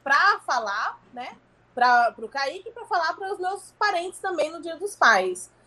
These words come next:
A gente contou toda aquela história bonitinha, a gente montou um cenário, mas só que ninguém acreditou que era eu que tava grávida, todo mundo pensou que era minha irmã que tava grávida, de novo, pela terceira vez. E eu fiquei assim, "Como assim, gente? Sou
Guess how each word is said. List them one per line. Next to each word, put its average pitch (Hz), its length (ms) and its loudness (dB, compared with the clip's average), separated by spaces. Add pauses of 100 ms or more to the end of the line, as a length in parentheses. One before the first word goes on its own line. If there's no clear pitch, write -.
(140)
A 269 80 2
gente 294 180 -2
contou 302 300 4
toda 269 160 4
aquela 277 180 0
história 254 360 4
bonitinha, 359 840 -4 (360)
a 262 80 -2
gente 254 180 -4
montou 269 380 4
um 254 60 0
cenário, 254 360 4 (180)
mas 269 200 6
só 320 80 0
que 330 100 -6
ninguém 294 240 -2
acreditou 269 500 -2
que - 100 -12
era 233 120 0
eu 226 80 -2
que - 60 -18
tava 202 200 -4
grávida, 254 300 -4
todo 233 160 -6
mundo 240 140 -10
pensou 226 180 -6
que - 80 -4
era 208 80 2
minha 226 160 2
irmã 233 220 2
que - 60 -10
tava 220 180 2
grávida, 214 480 4
de 208 200 2
novo, 254 380 8 (240)
pela 220 260 -2 (200)
terceira 233 340 -2
vez. 233 420 -8 (880)
E 392 140 8
eu 349 100 10
fiquei 403 240 -8
assim, 403 260 -8
"Como 466 180 -8
assim, 480 300 -6
gente? 320 260 -10
Sou 349 180 8